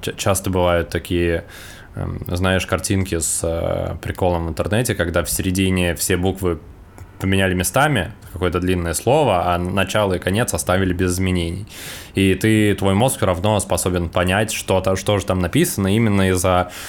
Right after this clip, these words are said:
этой же особенности подстраиваться под изменяющуюся, э, реальность и, э, как раз действие через вот эти вот, э, знакомые нам паттерны. Ну, то есть ты видишь что-то знакомое, и дальше твой мозг уже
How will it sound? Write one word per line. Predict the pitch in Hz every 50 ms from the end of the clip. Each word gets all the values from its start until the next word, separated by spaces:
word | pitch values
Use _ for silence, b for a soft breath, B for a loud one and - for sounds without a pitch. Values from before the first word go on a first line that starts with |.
| B B
этой | B 107 101 104 110
же | 98 95 101
особенности | 87 - - 113 123 123 113 104 98 - -
подстраиваться | - - 87 80 - - - 95 104 101 95 90 90 78 - - 90
под | - - 95 92 95 95 92 95 95 B B B B B B
изменяющуюся, | 95 87 101 101 95 95 98 101 101 101 98 95 - - 98 92 92 85 - - 95 90 90 90 90 90 - B B B B B B B B
э, | B 95 90 87 90 95 95 95
реальность | 98 101 101 110 135 139 127 113 101 95 87 - - -
и, | 95 92 101 104 101 98 95 98 B B B B B B
э, | - - 92 90 87 85 82 -
как | - 95 - -
раз | 95 98 95 87
действие | 92 98 95 110 107 - - 101 98 95 90
через | - - 95 90 87 87
вот | 87 85 85 92
эти | 92 92 - - 92
вот, | 87 87 87 85 - - -
э, | 85 82 80
знакомые | 85 90 85 - 107 104 101 98 92 90
нам | 92 95 95
паттерны. | 98 98 90 - - - - - 85
Ну, | 85 80
то | 92 90
есть | 85 -
ты | - 101
видишь | 95 92 90 90 85
что-то | - - 92 90 95
знакомое, | 87 90 85 - - 147 165 156 120 101
и | 90
дальше | 92 98 110 101 -
твой | - 90 87
мозг | 90 101 113 - - 101
уже | 87 87 92 98 104 101